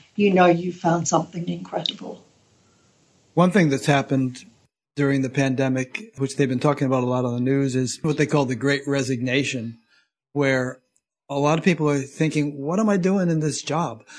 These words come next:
Speaker 2: And, and they're resigning from their jobs.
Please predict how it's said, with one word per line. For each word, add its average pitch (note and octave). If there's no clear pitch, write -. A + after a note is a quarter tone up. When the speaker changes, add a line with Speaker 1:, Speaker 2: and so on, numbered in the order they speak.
Speaker 2:
And, C#3+
and D3
they're C#3
resigning D3
from C#3
their B2+
jobs. B2+